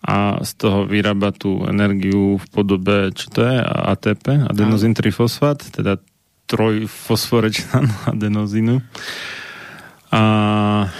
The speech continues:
Speaker 1: to je jedna vec, ale okrem toho teda ešte aj nejakú bielkovinu, ktorá je potrebná pri,
Speaker 2: Pre
Speaker 1: a,
Speaker 2: rozpoznanie vírusu, keď vojde do bunky, aby imunita, aby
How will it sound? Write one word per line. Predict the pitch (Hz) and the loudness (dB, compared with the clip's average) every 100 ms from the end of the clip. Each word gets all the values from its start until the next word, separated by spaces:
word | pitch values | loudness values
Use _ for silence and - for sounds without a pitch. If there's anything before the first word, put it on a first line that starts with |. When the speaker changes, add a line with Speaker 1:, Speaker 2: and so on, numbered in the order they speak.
| - - - - - | -12 -12 -14 -16 -4
Speaker 1:
to | 110 | 2
je | 104 | 2
jedna | 98 92 | 2 0
vec, | 92 - | -2 -4
ale | - 98 98 | -2 0 2
okrem | 113 113 123 104 | 0 0 2 2
toho | - 107 113 | 2 2 0
teda | - 101 104 - | 0 0 0 0
ešte | 101 - - 101 | -4 -4 -2 0
aj | - - 98 101 95 - - | 0 -2 2 2 0 -6 -6
nejakú | 101 101 101 | -4 -2 -2
bielkovinu, | 95 104 - 110 107 104 | 0 0 2 0 2 -2
ktorá | - - 98 98 | -4 -4 0 0
je | |
potrebná | - 104 107 101 101 101 95 - _ | -2 -2 0 2 2 2 -2 -6 _
pri, | - 101 104 104 104 104 87 - - - - | -2 0 2 2 2 2 0 -8 -16 -18 -14
Speaker 2:
Pre | - | -8
Speaker 1:
a, | - 107 104 104 101 | -2 2 4 4 2
Speaker 2:
rozpoznanie | 98 - 151 131 131 131 131 131 131 123 | 0 -4 -6 -4 -6 -4 -4 -2 -2 -4
vírusu, | 127 131 131 123 127 | 0 2 2 0 -4
keď | 113 113 | -4 -4
vojde | 110 113 113 | 0 0 0
do | 113 113 | -2 -2
bunky, | 104 113 120 117 | 0 0 0 0
aby | 110 110 | 0 0
imunita, | 110 107 113 110 110 113 | 0 0 0 0 0 0
aby | 113 113 117 | 0 0 -2